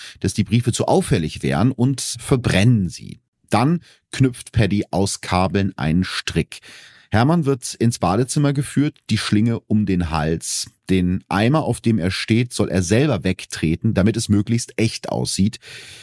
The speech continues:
Die Kabel ziehen sich um seinen Hals zusammen. Er tritt gegen den Eimer, hängt's kurz und fällt. Die Kabelschlinge ist gerissen. Ganze viermal versuchen die drei anderen erfolglos, Hermann mit Kabeln zu erhängen, aber jedes Mal reißt die Schlinge.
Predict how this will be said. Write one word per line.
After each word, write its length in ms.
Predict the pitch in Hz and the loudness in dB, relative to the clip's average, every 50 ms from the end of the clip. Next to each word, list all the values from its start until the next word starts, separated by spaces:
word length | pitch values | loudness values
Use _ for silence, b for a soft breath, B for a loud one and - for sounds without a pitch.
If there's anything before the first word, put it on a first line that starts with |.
| B B - | B B -6
Die 80 | 90 | -4
Kabel 500 | - - - 110 113 135 139 170 180 175 | -2 2 2 2 2 2 2 2 0 0
ziehen 340 | - - - - 147 156 147 | -2 -6 -4 -2 0 0 0
sich 300 | 123 139 131 - - - | 0 -2 -4 -4 -2 0
um 180 | 147 170 170 156 | 0 2 2 2
seinen 320 | 131 143 127 127 131 113 | 2 2 2 2 2 4
Hals 340 | 113 110 120 127 - - - | 4 2 2 0 -2 -4 -6
zusammen. 500 | - 98 82 87 82 85 101 123 147 - - | -4 -4 0 2 2 2 2 0 0 -2 -4
Er 140 | - - | -6 -4
tritt 440 | - - - 165 - - - - - - | -2 2 2 2 2 0 -6 -10 -8 -4
gegen 220 | - 101 104 113 | -4 0 0 0
den 120 | 107 107 92 | 0 0 0
Eimer, 460 | 57 73 92 101 104 120 127 135 139 _ | 0 2 2 2 4 2 2 0 -2 _
hängt's 540 | - 131 147 160 175 92 - - - - - | 0 2 2 2 2 -2 -4 -6 -10 -10 -6
kurz 440 | - - 127 143 170 - - - b b b b b b b b b b b | 0 0 2 2 2 -2 -4 -12 b b b b b b b b b b b
und 180 | - 123 139 - | -2 -2 -2 0
fällt. 500 | - - 113 80 - - - - - - _ _ _ _ _ _ - - | 2 2 2 2 0 -4 -6 -8 -8 -8 _ _ _ _ _ _ -4 -2
Die 60 | 95 | 0
Kabelschlinge 560 | - 127 131 127 143 - - - 107 113 117 | 2 2 2 2 0 0 0 0 0 0 0
ist 280 | - 101 107 - - - | 0 -2 -4 -4 -4 -2
gerissen. 560 | - 104 - 95 92 - - 90 120 143 - _ _ _ - | 0 0 2 2 0 0 0 0 0 -2 -4 _ _ _ -2
Ganze 360 | 85 95 - - 98 95 - _ _ | 0 0 0 0 -2 -2 -4 _ _
viermal 880 | - - - - 143 151 156 156 - - - 95 101 104 110 117 120 | -10 -6 -2 0 2 2 2 0 -2 -4 0 0 2 2 2 0 0
versuchen 540 | - - 113 98 95 113 123 120 - 131 120 | 0 0 0 0 2 0 0 2 2 2 2
die 100 | 113 110 | 2 0
drei 200 | - 90 92 65 | 0 0 0 0
anderen 340 | 67 95 113 113 110 113 - | 2 2 2 2 2 0 0
erfolglos, 600 | - 95 - 117 110 120 - - 107 110 - - | -2 -2 0 2 0 0 0 -2 -2 -2 -2 -2
Hermann 340 | 95 95 107 101 98 95 90 | -2 0 2 2 2 2 2
mit 180 | 98 101 - | 0 -2 -4
Kabeln 400 | - - 98 87 90 95 101 101 | -6 -4 -2 0 0 0 0 0
zu 160 | 95 - 87 - | -2 -2 -2 0
erhängen, 380 | 85 87 92 92 104 117 120 B B B B | 2 2 2 4 2 2 -2 B B B B
aber 160 | B 82 95 | B 0 0
jedes 460 | 95 78 90 107 113 104 113 113 - - | 0 2 2 2 2 2 0 -2 -2 0
Mal 180 | 101 101 104 | 0 0 0
reißt 580 | - - - 82 85 90 104 101 92 - - - | -2 -2 0 0 2 2 2 0 0 -2 -6 -4
die 100 | 85 80 | -4 -4
Schlinge. 500 | - - - - 58 64 62 - - - | -4 -4 -6 -4 -2 -2 -2 -2 -6 -12